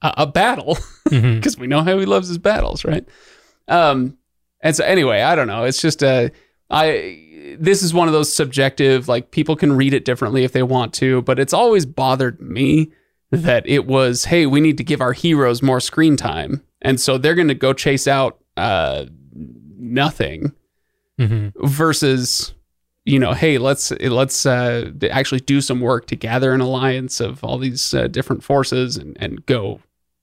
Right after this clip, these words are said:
Speaker 1: actually raid the place
Speaker 2: Mm-hmm.
Speaker 1: with a, uh, you know, a whole army." I don't know.
Speaker 2: I can see that.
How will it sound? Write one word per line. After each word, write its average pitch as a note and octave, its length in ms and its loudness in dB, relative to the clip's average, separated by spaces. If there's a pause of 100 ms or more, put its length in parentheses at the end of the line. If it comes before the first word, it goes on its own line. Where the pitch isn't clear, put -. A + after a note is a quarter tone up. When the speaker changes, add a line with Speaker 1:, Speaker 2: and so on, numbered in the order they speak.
(300)
Speaker 1:
actually F2+ 360 -6
raid B2 420 0
the - 80 -12
place - 560 -4 (240)
Speaker 2:
Mm-hmm. A2+ 140 2
Speaker 1:
with G2 120 2
a, - 80 -14 (120)
uh, - 40 0
you G2 120 -2
know, C2 100 -8
a - 300 -6
whole - 280 0
army." A#2 360 0
I D#3+ 100 0
don't B2+ 100 -2
know. - 100 -20 (340)
Speaker 2:
I F#3+ 80 2
can F3+ 80 0
see B2+ 160 0
that. A#2 260 0